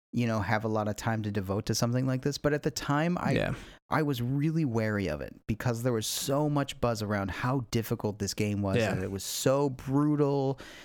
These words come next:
Speaker 1: and it was so hard, and that you really had to want to flog yourself in order to play this game,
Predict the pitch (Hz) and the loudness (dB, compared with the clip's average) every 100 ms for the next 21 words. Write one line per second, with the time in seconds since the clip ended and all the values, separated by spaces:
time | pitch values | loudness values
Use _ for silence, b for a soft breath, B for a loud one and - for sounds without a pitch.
0 | B - 117 107 - - 127 131 135 135 | B -2 0 0 0 2 2 4 2 2
1 | 110 - 123 127 131 131 131 127 107 101 | 0 0 0 2 2 2 2 2 0 0
2 | 104 101 104 113 117 110 110 131 135 123 | 0 -2 0 0 2 0 2 2 2 2
3 | 117 113 - 113 120 123 117 - 110 101 | 2 0 0 0 2 2 0 0 0 0
4 | - 127 117 123 110 101 117 104 - 107 | 2 2 4 2 0 2 2 0 0 -4
5 | 98 101 98 - 107 98 - 120 117 110 | -2 -4 -2 0 0 0 0 0 0 0